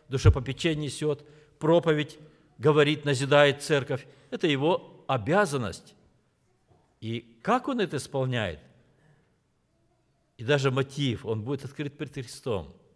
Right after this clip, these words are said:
Дорогие наши братья и сестры, которые в хоре, как они относятся к этому служению? Из каких побуждений? Это открыто будет пред Христом. Дорогие братья и сестры, быть может,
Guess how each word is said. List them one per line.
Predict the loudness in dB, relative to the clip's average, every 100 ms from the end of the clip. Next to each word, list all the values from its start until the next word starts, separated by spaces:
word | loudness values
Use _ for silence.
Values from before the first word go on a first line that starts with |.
| _ _ _ _ _ _ -6
Дорогие | 0 2 2
наши | 0 -2 -2
братья | -2 -2 -2
и | -10
сестры, | -6 -8 -8
которые | -12 -6 -6
в | -6
хоре, | -4 -2 -2 -6 -14 -20 _ _ _ _ _ _ _ _ _
как | 0 0 2
они | 0
относятся | -2 -2 -6 -4
к | -4
этому | -2 -2 -4
служению? | -6 -6 0 2 2 -2 -8 -14 -20 _ _ _ _ _ _ _ _ _ _ _ _ _ _ _ _ _ _ _ _ -6
Из | -4 -2
каких | -2 -2 -2 0
побуждений? | -2 0 0 2 4 2 0 -8 -14 -20 _ _ _ _ _ _ _ _ -8
Это | -2 -2
открыто | -4 -4 -6 -4
будет | -6 -8 -10
пред | -14 -14
Христом. | -12 -14 -14 -8 -8 -10 -20 _ _ _ _ _ _ _
Дорогие | 0 4 2
братья | 4 2 0
и |
сестры, | -4 -2 -2 -2 -8
быть | -6
может, | 0 0 0